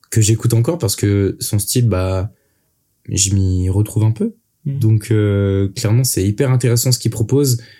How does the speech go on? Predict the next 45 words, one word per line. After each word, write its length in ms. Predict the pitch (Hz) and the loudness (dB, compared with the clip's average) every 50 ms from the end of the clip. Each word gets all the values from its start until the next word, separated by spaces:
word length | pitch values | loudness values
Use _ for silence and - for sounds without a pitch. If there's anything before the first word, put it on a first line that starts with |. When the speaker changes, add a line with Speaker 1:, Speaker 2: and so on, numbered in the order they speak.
| _ _ _ _ _ _ - | _ _ _ _ _ _ -4
Speaker 1:
Et 160 | 98 98 98 | 0 0 2
même, 300 | 101 110 113 113 110 104 | 4 4 4 4 2 2
euh, 420 | 101 98 95 95 95 95 95 95 107 120 - - _ _ _ _ _ _ _ _ _ - - - - | 2 2 2 0 0 0 -2 -2 -4 -6 -10 -18 _ _ _ _ _ _ _ _ _ -18 -16 -10 -6
son 180 | - - 107 | -2 0 2
écriture, 480 | 104 104 - - 104 - - 131 123 104 | 2 2 2 0 -2 0 2 2 2 2
elle 100 | 101 98 | 2 2
est, 100 | 98 98 | 2 0
elle 180 | 101 101 104 101 | 0 0 0 0
est 40 | 104 | 0
hyper 240 | 104 - 113 101 101 | 0 0 0 0 0
intéressante, 600 | 104 101 104 104 110 107 - - 123 123 120 - | 0 0 0 0 0 0 0 2 0 0 0 0
elle 100 | 107 101 | -2 -2
est 60 | 98 | -2
profonde. 380 | - - 95 - - 123 113 101 | -4 -6 -8 -4 -2 -2 0 0
Donc, 220 | 101 95 - - | -2 -4 -4 -4
euh, 380 | 98 98 95 95 92 92 92 95 - - _ _ _ _ _ _ _ _ - | -4 -2 -2 -2 -2 -2 -4 -6 -8 -14 _ _ _ _ _ _ _ _ -2
moi, 60 | 104 | 0
j'aime 180 | 104 104 104 101 | 2 2 2 2
beaucoup. 260 | 98 98 - 107 - - - _ | 0 0 -2 -4 -6 -6 -10 _
J'aime 160 | - 95 90 | -8 -6 -4
beaucoup 180 | 87 92 - - | -4 -4 -4 -6
ce 80 | - - | -6 -6
qu'il 100 | - - | -6 -6
propose. 400 | - - - - 104 101 95 90 | -6 -8 -6 -2 -2 -2 -2 -2
Et 240 | 90 92 92 95 98 - - _ _ _ _ _ _ _ _ _ _ _ _ - | -4 -4 -4 -6 -8 -10 -16 _ _ _ _ _ _ _ _ _ _ _ _ -6
il 80 | - 95 | -4 -4
vous 100 | 92 95 | -2 0
dit 140 | 95 98 | 0 0
aussi, 240 | 95 95 - - 113 | 0 0 0 0 0
il 40 | 110 | 2
y 40 | 104 | 2
a 60 | 98 | 2
beaucoup 240 | 92 104 120 - 131 | 2 0 0 0 2
d'artistes 320 | 120 113 117 - 117 120 - | 0 0 0 0 -2 -4 -4
qui 80 | - | -6
commencent 260 | - 110 104 98 - | -4 -2 -2 0 -2
à 40 | - | -4
faire 160 | 107 - 95 | -4 -4 -4
des 120 | 98 98 98 | -4 -4 -4
virages, 460 | 92 95 101 98 98 101 98 95 92 | -2 -2 -2 0 0 0 -2 -2 -4
euh, 380 | 92 92 92 92 92 92 101 - _ _ _ _ _ _ _ _ _ _ _ _ _ _ _ - | -4 -4 -2 -2 -4 -4 -6 -8 _ _ _ _ _ _ _ _ _ _ _ _ _ _ _ -12
artistiques 520 | - - - 117 113 - - 113 107 - | -10 -6 -4 -4 -4 -2 -2 -4 -4 -2
intéressants, 440 | - 104 - 107 101 98 - - 107 | -4 -4 -2 -2 -2 -2 -2 -2 -4
je 80 | 107 | -4
trouve. 140 | - - - | -4 -8 -8